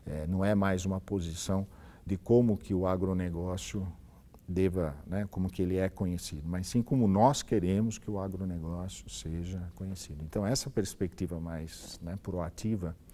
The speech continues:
ela tá acontecendo. Então, eu me sinto muito privilegiado de,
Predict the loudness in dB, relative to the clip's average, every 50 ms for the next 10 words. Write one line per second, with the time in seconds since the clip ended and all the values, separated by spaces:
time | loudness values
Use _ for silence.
0 | -20 -20 -8 -4 -2 -2 -2 -2 -2 -4 -4 -4 -2 -2 -4 -2 -2 -4 -6 -6
1 | -6 -8 -8 -8 -8 -10 -14 -18 -20 -20 -20 -20 -20 -20 -20 -12 -10 -10 -4 -2
2 | 0 2 4 4 2 2 2 0 -2 0 0 0 0 0 -2 -2 0 2 2 4
3 | 4 4 4 2 2 4 6 6 6 6 4 2 2 0 -2 -4 -4 -4 -4 -4
4 | -4 -6